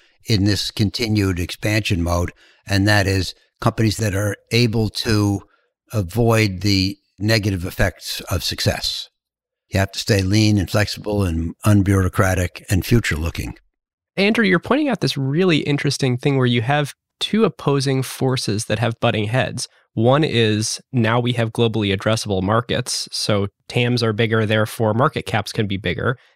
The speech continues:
Speaker 2: And at the same time, you have competition happens faster than ever because paradigms change faster than ever. And so therefore, the future is less certain than it's ever been, despite the fact that the opportunity for any given business is the largest it's ever been.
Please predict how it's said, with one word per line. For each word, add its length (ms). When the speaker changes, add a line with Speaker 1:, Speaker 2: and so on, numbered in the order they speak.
Speaker 2:
And 220
at 80
the 100
same 300
time, 320
you 140
have 360
competition 920
happens 460
faster 440
than 160
ever 240
because 340
paradigms 580
change 300
faster 380
than 160
ever. 300
And 140
so 160
therefore, 400
the 80
future 440
is 220
less 260
certain 480
than 100
it's 200
ever 240
been, 360
despite 460
the 80
fact 300
that 140
the 140
opportunity 840
for 260
any 180
given 260
business 500
is 160
the 160
largest 480
it's 120
ever 180
been. 260